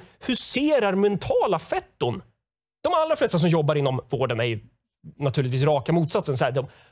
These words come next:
de är aktiva, de har synapser, de reagerar, de agerar.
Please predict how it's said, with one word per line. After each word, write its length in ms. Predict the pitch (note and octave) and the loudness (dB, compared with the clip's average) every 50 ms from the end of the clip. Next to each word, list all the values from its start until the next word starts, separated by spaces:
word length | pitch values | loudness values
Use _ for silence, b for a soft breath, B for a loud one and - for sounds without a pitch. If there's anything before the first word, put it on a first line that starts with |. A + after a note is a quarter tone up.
| b | b
de 160 | - A#3 A#3 | -2 0 0
är 60 | A3+ - - _ | 0 -2 -2 _
aktiva, 680 | D#4 D#4+ - - - - - D#4 D4 C#4+ D4 D4 C4+ B B B B | -4 -4 -4 -6 -14 -6 -2 -2 0 2 0 0 -2 B B B B
de 120 | B F#3 F#3 | B 0 0
har 60 | D#3+ | 0
synapser, 760 | - - G3 F#3 G#3+ D4+ G#3 - - - - C#4+ C4+ B3+ A#3 B B B B B | 0 0 0 2 2 0 0 -2 -6 -4 0 2 2 2 2 B B B B B
de 140 | F3 F3+ F3 | 0 0 2
reagerar, 720 | F3 G3+ A3+ G3+ F#3+ E3+ C4 C#4 C4+ C4 C4 C4 C4 A#3 A#3 B B B | 2 2 2 0 0 0 0 0 2 2 2 2 0 0 -4 B B B
de 220 | - F3 E3 - | -4 -4 -4 -2
agerar. 720 | - G#3+ A#3 C4 A3 G3 A#3+ A#3 A3+ A3+ A#3 A3+ A3+ G#3+ | -2 -2 0 0 -2 0 2 2 4 4 4 2 2 0